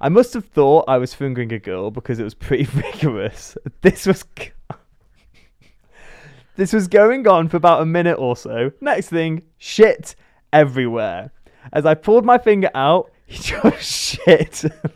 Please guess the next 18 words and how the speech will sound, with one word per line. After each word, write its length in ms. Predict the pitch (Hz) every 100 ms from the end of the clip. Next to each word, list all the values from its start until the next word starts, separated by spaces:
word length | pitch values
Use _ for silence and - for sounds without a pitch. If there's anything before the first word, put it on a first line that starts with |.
| -
<laughs> 340 | 156 156 -
loads. 720 | 165 - 123 113 - - - _ - - -
All 300 | 160 190 240
on 140 | 262 247
my 160 | 220
hand 400 | 180 165 147 151
and 140 | 165 -
all 300 | 147 160 160
over 200 | 160 160
my 200 | 160 156
mum's 360 | 147 143 139
cream 440 | - - 135 131 139
sofa. 680 | - 123 123 - 107 104 - - _ -
He 180 | 277 427
thought 280 | - 127 139
it 60 |
was 140 | 170 185
funny. 480 | 226 226 180 143